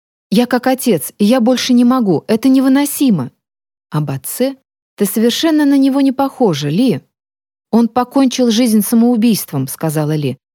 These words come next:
"хотя я не должна была говорить об этом". Реган оторопела выдохнула. Вдруг всё сложилось. Все загадки, связанные со смертью Уинстона. И почему Шарлотта запретила им обсуждать это.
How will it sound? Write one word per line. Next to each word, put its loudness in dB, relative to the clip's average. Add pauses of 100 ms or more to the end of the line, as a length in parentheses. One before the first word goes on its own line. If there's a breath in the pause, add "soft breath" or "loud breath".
"хотя 0
я 2
не 2
должна 2
была 0
говорить 0
об -2
этом". -6 (1040)
Реган 0
оторопела -2
выдохнула. -4 (800)
Вдруг -2
всё -4
сложилось. -4 (200)
Все -2
загадки, -2
связанные 2
со -2
смертью 0
Уинстона. -4 (220)
И 2
почему 0
Шарлотта -2
запретила 0
им 0
обсуждать -2
это. -6